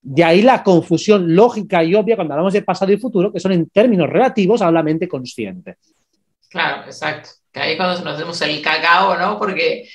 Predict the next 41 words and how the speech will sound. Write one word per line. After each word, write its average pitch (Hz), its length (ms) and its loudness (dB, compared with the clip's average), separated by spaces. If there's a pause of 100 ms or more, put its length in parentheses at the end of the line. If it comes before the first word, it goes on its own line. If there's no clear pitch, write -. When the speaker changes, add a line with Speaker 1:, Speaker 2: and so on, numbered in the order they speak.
(160)
Speaker 2:
queremos 196 320 -2
entender 190 480 0
como 175 180 -2
otras 208 240 0
dimensiones 202 480 -4
con 180 220 -4
esta 190 320 -2
mente 190 500 -2
lineal 190 480 -2
o 175 100 -2
esta 170 220 -6
mente 165 220 -12
racional 147 400 -8
que 151 60 -12
tenemos. 147 120 -10
Speaker 1:
Traslado 190 380 6
mi 247 120 6
mente 294 280 6
a 196 160 4
otra 220 220 4
dimensión. 180 440 0
Digo, 160 140 0
"No, 196 100 2
no 196 160 0
funciona 170 460 -2
así". 143 320 -4
¿Cómo, 196 160 2
cómo 233 140 2
que 226 40 4
tú 170 40 -2
Speaker 2:
Claro. 160 180 -2
Speaker 1:
no 190 80 -2
puedes - 440 -2
trasladar 175 500 2
tu 170 120 0
masa 175 320 -2
física 180 640 -2 (240)
a 160 120 2
la 156 100 6
dimensión 160 420 4
mental, 208 580 2